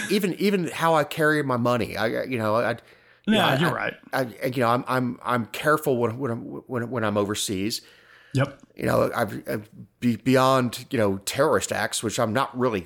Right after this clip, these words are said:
Speaker 1: that scared of. Uh,
Speaker 2: Yep.
Speaker 1: uh, I, I know that I have, I have, I don't have rights when I'm overseas, so I, I watch my P's and Q's.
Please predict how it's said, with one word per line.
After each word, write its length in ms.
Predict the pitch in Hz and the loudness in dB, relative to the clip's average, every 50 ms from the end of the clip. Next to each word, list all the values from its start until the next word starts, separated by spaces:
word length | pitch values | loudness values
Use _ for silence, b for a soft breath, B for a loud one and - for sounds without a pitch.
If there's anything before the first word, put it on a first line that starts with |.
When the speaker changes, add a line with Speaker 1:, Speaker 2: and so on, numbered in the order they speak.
| - - | -8 -16
Speaker 1:
that 360 | 95 92 92 101 92 92 - | -18 -10 -6 -4 -4 -2 -2
scared 420 | - - - - 110 107 113 117 120 | -2 -2 -2 0 0 2 2 4 4
of. 220 | 120 117 117 - - B B B B B B B B - | 4 2 2 -2 -6 B B B B B B B B -2
Uh, 280 | - 120 117 - 110 110 | 0 2 2 2 0 -2
Speaker 2:
Yep. 300 | - 110 131 - - - _ _ _ _ _ _ _ _ | -2 -2 -2 -4 -8 -16 _ _ _ _ _ _ _ _
Speaker 1:
uh, 240 | 117 123 120 113 - | -2 0 0 0 -2
I, 220 | - 120 123 127 120 - _ | -2 -2 -2 -2 -2 -4 _
I 140 | 120 123 127 | 0 0 2
know 220 | 127 131 127 120 | 4 4 4 4
that 120 | 110 113 | 4 4
I 100 | 113 113 117 | 2 2 2
have, 420 | 113 127 120 117 110 - - - - | 2 2 0 0 0 -6 -12 -12 -8
I 80 | - 110 | -6 -6
have, 380 | 107 131 123 113 101 95 - - - - | -2 0 2 2 0 -2 -6 -12 -4 -2
I 100 | 123 127 | 0 2
don't 240 | 139 156 135 - - | 2 2 2 0 -2
have 220 | - 151 131 107 | -2 -2 -2 0
rights 500 | 107 92 92 107 113 - - - - - | -2 0 2 2 2 2 0 -4 -6 -4
when 120 | - 104 92 | -4 -6 -4
I'm 80 | 98 98 | -2 -4
overseas, 500 | 92 85 101 - - 113 98 101 98 - | -4 -4 -4 -4 -4 -4 -4 -4 -4 0
so 140 | 110 101 104 | 0 2 2
I, 160 | 107 101 101 B B B B B - | 2 2 0 B B B B B -6
I 140 | - 110 | -2 0
watch 260 | 107 107 110 110 - - | 2 2 2 2 0 -4
my 80 | 101 | -8
P's 260 | - - 135 113 90 | -6 -2 -2 -2 -2
and 80 | 90 90 | -4 -6
Q's. 440 | - 131 139 120 92 95 - - | -6 -2 -2 -2 -2 -4 -8 -12